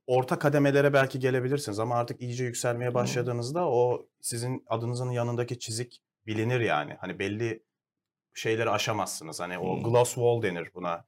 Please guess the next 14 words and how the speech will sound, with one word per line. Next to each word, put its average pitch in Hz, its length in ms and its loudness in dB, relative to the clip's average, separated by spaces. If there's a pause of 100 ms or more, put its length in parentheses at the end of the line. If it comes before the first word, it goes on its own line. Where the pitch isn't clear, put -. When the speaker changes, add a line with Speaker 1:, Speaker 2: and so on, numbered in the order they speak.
Speaker 2:
Hmm. 101 120 -8
Speaker 1:
Özellikle 101 300 0
bu 98 60 -6
feministler 98 680 -4 (160)
kadınların 101 420 -2
yükselmesi 85 560 -4
için 80 200 -14
kullanırlar 80 600 -6
bunu. 78 180 -12 (200)
O 113 100 -8
glass 147 260 4
wall'lar 123 460 2
yani 110 240 0
camdan 113 520 -2